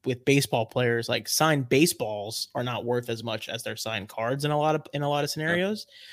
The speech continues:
Speaker 1: So I wonder what, like, a, a, a Taylor, I've never seen Taylor memorabilia be sold 'cause I think she's still actively touring, so there's not as much memorabilia, but,
Speaker 2: Yeah.
Speaker 1: like,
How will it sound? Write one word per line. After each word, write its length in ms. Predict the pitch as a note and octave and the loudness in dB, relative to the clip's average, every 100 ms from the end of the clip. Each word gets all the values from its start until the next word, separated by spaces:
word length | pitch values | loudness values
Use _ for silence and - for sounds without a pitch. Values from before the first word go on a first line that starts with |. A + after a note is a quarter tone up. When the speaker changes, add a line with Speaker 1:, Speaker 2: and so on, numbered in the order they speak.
| - - | -14 -2
Speaker 1:
So 180 | - | 6
I 80 | D#3 | 8
wonder 460 | D3+ F3+ B3+ C#4 A#3+ | 8 4 2 2 4
what, 160 | F3+ | 6
like, 180 | D3+ C3 | 6 4
a, 200 | A#2+ A2+ C3 | 0 -2 -2
a, 140 | A#2+ - | -4 -4
a 60 | B2+ | -10
Taylor, 720 | - C#3+ C#3 C3+ C3 C3 A#2+ - - | -4 2 2 4 2 0 -4 -10 -2
I've 120 | D3+ | 0
never 240 | E3 F#3 F3+ | 2 0 0
seen 720 | - G#3 F#3 C#3+ C#3 C3+ - _ _ | -2 -2 -2 -2 -4 -6 -10 _ _
Taylor 320 | - C#3+ C3+ | 2 4 4
memorabilia 760 | C3 C3+ B2+ B2 B2 A#2 C#3 D#3 | 2 -2 -2 -4 -4 -2 -2 -2
be 120 | E3+ | -4
sold 380 | - F3+ G#3+ A#3 - _ | -4 -4 -4 -8 -14 _
'cause 140 | - B2 | -8 -6
I 40 | |
think 240 | B2 A#2+ | -4 -6
she's 220 | - A#2+ - | -6 -6 -4
still 440 | A#2+ A2+ G2 - _ | -2 -4 -6 -12 _
actively 380 | A2+ G#2+ A#2 G2+ | -6 -6 -8 -6
touring, 320 | B2+ B2 G2 | -4 -2 -4
so 100 | - | -6
there's 80 | G#2 | -6
not 80 | G2 | -6
as 100 | G#2 | -6
much 140 | G2 | -8
memorabilia, 480 | G2 G2 B2 A#2 G#2+ | -8 -4 0 0 0
but, 200 | - - | 0 0
Speaker 2:
Yeah. 60 | A#2 | 0
Speaker 1:
like, 280 | G#2 - | 0 -2